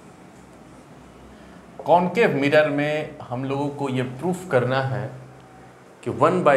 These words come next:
V is plus one by U equal to one by F। आप सबको पता है कि V जो होता है वो distance of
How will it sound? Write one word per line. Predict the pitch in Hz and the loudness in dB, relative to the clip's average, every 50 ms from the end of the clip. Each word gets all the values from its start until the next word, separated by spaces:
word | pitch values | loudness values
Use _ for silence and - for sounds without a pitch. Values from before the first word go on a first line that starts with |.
| 131 | 4
V | 123 - - 139 143 156 160 151 147 - | 2 -2 -4 -4 -2 -2 -4 -4 -6 -8
is | 127 - - - - - - - - - - | -12 -12 -12 -18 -20 -20 -20 -20 -20 -14 -6
plus | 135 147 160 151 - - - 104 95 | -2 -2 -2 -2 -4 -10 -10 -4 -2
one | 113 143 160 147 | -2 -2 -2 0
by | 127 123 113 107 104 | 0 0 0 0 -2
U | 123 135 131 - 117 | -4 -4 -4 -6 -8
equal | 117 - - 113 - - | -8 -6 -4 -4 -4 -4
to | - 107 | -6 -4
one | 98 110 117 113 | -4 -4 -4 -2
by | 107 104 104 104 104 | -4 -4 -4 -4 -8
F। | 107 110 - - - - - - - - - - - - - - - - - - - - - - - - - - - - | -10 -10 -14 -18 -20 -20 -20 -20 -20 -20 -20 -20 -20 -20 -20 -20 -20 -20 -20 -20 -20 -20 -20 -20 -20 -20 -20 -16 2 4
आप | - 170 - - - | 4 4 4 4 -4
सबको | 156 - - 185 185 | -4 -4 -2 -6 -4
पता | - 175 175 175 175 170 | -4 -2 4 6 4 6
है | 160 170 170 170 180 175 175 - - - - - - - - _ - | 6 2 0 -2 -4 -6 -8 -14 -20 -20 -20 -20 -20 -20 -20 _ -12
कि | 127 | -10
V | 113 104 101 104 110 135 165 190 180 | -10 -10 -10 -8 -8 -6 -6 -6 -6
जो | 165 170 | -6 -4
होता | 147 147 151 143 147 151 151 | -2 -2 -4 2 6 6 6
है | 151 139 131 123 - - - - - - - - - - - - - - - - - - - - - - - - - - - - - - - - - - - - - - - - - | 6 4 0 -2 -4 -8 -14 -16 -20 -20 -20 -20 -20 -20 -20 -20 -20 -20 -20 -20 -20 -20 -20 -20 -20 -20 -20 -20 -20 -20 -20 -20 -20 -20 -20 -20 -20 -20 -20 -20 -20 -20 -20 -14 -8
वो | 120 117 135 143 143 143 143 143 143 - - - - - - - - - - - - - - - - - - - - 135 | -2 2 4 6 6 6 4 2 -2 -8 -12 -14 -16 -18 -20 -20 -20 -20 -20 -20 -20 -20 -20 -20 -20 -20 -20 -16 -12 -12
distance | 110 104 131 131 131 - - 185 196 196 196 185 - - | -6 -4 -4 -4 -4 -2 0 0 0 0 -2 -4 0 2
of | 127 117 113 120 123 - | 2 2 2 0 -4 -8